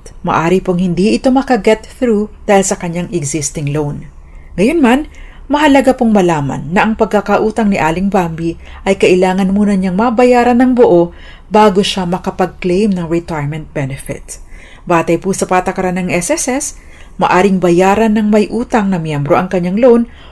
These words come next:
o kaya'y ipaawas na ito sa kanyang tatanggaping benepisyo. Ang pagtanggap po ng retirement benefits ay sa dalawang pamamaraan. Una, lump sum o one-time payment na ibinibigay sa retiree.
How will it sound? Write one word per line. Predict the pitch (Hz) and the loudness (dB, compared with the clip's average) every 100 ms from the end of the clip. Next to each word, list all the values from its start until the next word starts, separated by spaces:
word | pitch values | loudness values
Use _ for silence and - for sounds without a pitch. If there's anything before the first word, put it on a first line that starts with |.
| - | -4
o | 220 | -2
kaya'y | 240 220 214 202 - | 2 4 4 0 -4
ipaawas | 214 - 185 170 190 190 - | -6 0 0 2 0 0 -2
na | 220 | -2
ito | 196 220 165 - - | 0 2 0 -2 -10
sa | 220 | -8
kanyang | 208 185 156 185 | -4 -4 -4 -6
tatanggaping | 196 160 - 180 190 185 165 | -2 -2 -2 -4 -4 -4 -6
benepisyo. | 165 151 143 143 - - 98 - - - - | -4 -4 -6 -10 -8 -6 -8 -10 -20 -20 -6
Ang | 190 254 - | -2 -2 0
pagtanggap | 311 - 277 226 220 | -2 0 0 0 0
po | 214 | 0
ng | 196 | 0
retirement | 175 170 180 190 175 | -2 -2 -2 -2 -2
benefits | 160 160 170 - 220 - - - - - | 0 0 -2 -4 -4 -4 -10 -12 -12 0
ay | 220 | 0
sa | 220 226 | 2 -2
dalawang | 196 196 180 180 175 | 2 2 2 0 -2
pamamaraan. | 185 165 147 165 - 190 160 139 - - - | -2 -2 -2 0 0 0 -2 -6 -12 -20 -4
Una, | 254 339 254 349 - - - - | 0 2 2 0 -10 -20 -16 -2
lump | 160 160 | 0 0
sum | - - 180 285 285 | -2 -2 -2 -4 -6
o | 160 147 | -2 0
one-time | 160 196 190 165 | 0 -2 -2 -4
payment | 147 196 277 190 226 - | -4 -4 -2 -2 -4 -2
na | 202 | -2
ibinibigay | 180 180 185 180 180 185 | 0 -2 -4 -4 0 0
sa | 180 185 | 0 -2
retiree. | 190 185 170 170 208 208 | -2 0 0 0 -2 -6